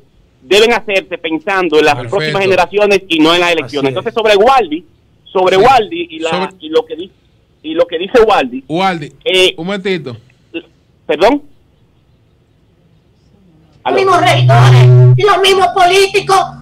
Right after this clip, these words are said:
Speaker 4: ¿Tú quieres que te diga quiénes son los que tienen el negocio de la basura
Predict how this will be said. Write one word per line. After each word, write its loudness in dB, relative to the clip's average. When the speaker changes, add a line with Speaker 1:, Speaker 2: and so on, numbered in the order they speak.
Speaker 4:
¿Tú 2
quieres 2
que -2
te 0
diga 0
quiénes -2
son 0
los 2
que 0
tienen 0
el -2
negocio 0
de 0
la 4
basura -2